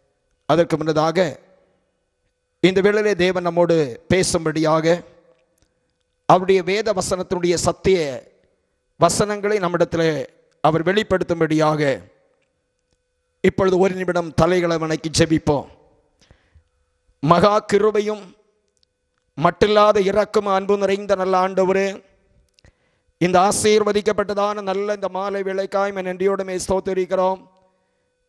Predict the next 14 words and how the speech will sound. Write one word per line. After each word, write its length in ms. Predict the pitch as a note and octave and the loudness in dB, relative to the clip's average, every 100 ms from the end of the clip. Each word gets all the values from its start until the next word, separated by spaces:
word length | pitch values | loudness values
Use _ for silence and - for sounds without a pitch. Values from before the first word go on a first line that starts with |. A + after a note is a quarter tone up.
| - F#3+ | -4 -2
இந்த 160 | G3 G3 | -2 -2
நாளில் 260 | G#3 G#3+ G#3+ | 0 -2 -2
உம்முடைய 220 | G#3 G3 | -2 -2
பிள்ளைகளாகிய 500 | F#3+ G3+ G3+ G3 G#3 F#3+ | -2 -2 0 0 -2 -2
நாங்கள் 320 | F#3+ G3 G3+ G3 _ _ _ _ _ _ _ _ E3+ | -4 -2 -6 -6 _ _ _ _ _ _ _ _ -2
உம்முடைய 260 | G#3 G3+ G#3 G#3 | 0 0 0 -2
சமூகத்திலே 440 | G#3 G#3+ G#3 G#3+ G#3 | -4 -4 -2 -2 0
கூடி 200 | G3+ G#3 G3+ | 0 0 -6
வந்து 220 | G3+ G#3 G3+ - _ _ _ _ _ - | -4 -4 -6 -12 _ _ _ _ _ -8
உம்மை 160 | F#3 F3+ | -2 0
ஆராதித்து 480 | G#3 A3 G#3 G#3+ A3+ | 0 2 0 -2 -4
உம்முடைய 200 | G#3 F#3+ F#3 | -4 -4 -4
நாமத்தை 320 | G3 G3 G3 F#3 | -6 -6 -6 -4
மகிமைப்படுத்தும்படியாய் 1080 | G3 G#3+ G#3 G3+ G3+ G3+ F#3+ F#3+ F#3+ G3+ | -4 -4 -4 -6 -6 -6 -2 0 0 -2